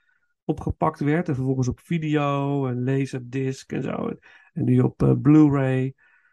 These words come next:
Heeft een enorme fanbase gekregen nu uiteindelijk natuurlijk. Dus die film heeft zich dubbel en dwars terugverdiend. En Sam Raimi heeft zichzelf natuurlijk op de kaart gezet hiermee.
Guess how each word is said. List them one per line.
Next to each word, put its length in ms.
Heeft 160
een 80
enorme 640
fanbase 500
gekregen 440
nu 120
uiteindelijk 520
natuurlijk. 240
Dus 100
die 100
film 200
heeft 120
zich 120
dubbel 480
en 80
dwars 260
terugverdiend. 680
En 180
Sam 280
Raimi 280
heeft 160
zichzelf 340
natuurlijk 300
op 100
de 60
kaart 300
gezet 380
hiermee. 540